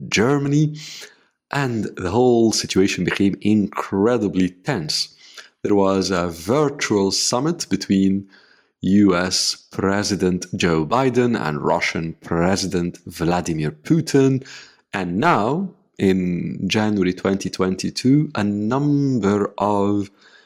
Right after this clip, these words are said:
meetings between European and Western leaders in general on one side and the Russian president on the other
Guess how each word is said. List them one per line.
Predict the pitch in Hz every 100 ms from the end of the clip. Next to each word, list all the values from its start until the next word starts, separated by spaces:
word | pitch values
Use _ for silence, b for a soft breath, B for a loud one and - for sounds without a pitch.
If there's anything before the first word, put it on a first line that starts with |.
| b b
meetings | 95 92 117 135 - 147 147 -
between | 87 - 101 107 107 107 104 107 107 - -
European | - - - 147 170 175 - _ _ _ -
and | 82 80
Western | 76 95 - 82 78
leaders | 98 104 85 82 - b b b
in | 90 90
general | 90 117 120 110 101
on | 85
one | 98 101
side | - 110 110 101 -
and | - 107 107 107 110 110 107 - b b _
the | 85
Russian | 78 92 98 - 90 87 -
president | - 87 101 95 90 87 -
on | 92 90 92 90 - 87
the | 80
other | 80 - 151